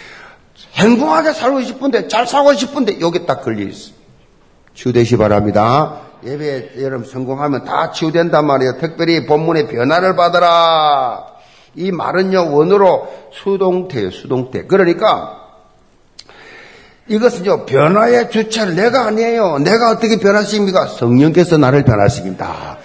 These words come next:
예배 통해서 성령이 나를 변화시-, 성령 인도 받기 위해서 여러분 기도해야 됩니다. 기도. 다른 거 없어요. 하나님,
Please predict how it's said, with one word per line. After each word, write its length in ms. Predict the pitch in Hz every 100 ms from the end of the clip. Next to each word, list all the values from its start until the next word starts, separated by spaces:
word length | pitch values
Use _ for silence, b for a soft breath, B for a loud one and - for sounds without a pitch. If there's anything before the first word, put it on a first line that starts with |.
| B B B -
예배 340 | 143 190 202
통해서 400 | - 196 202 196
성령이 480 | 190 - 175 226 233
나를 220 | 220 214
변화시-, 320 | 175 175 185
성령 300 | 156 202 240
인도 140 | 240 240
받기 280 | 240 240 233
위해서 480 | 226 233 - - -
여러분 160 | 147 131
기도해야 360 | 165 147 131
됩니다. 220 | 117 104 92
기도. 360 | 147 123 -
다른 220 | - 147 208
거 60 |
없어요. 220 | 165 147
하나님, 300 | 131 147 143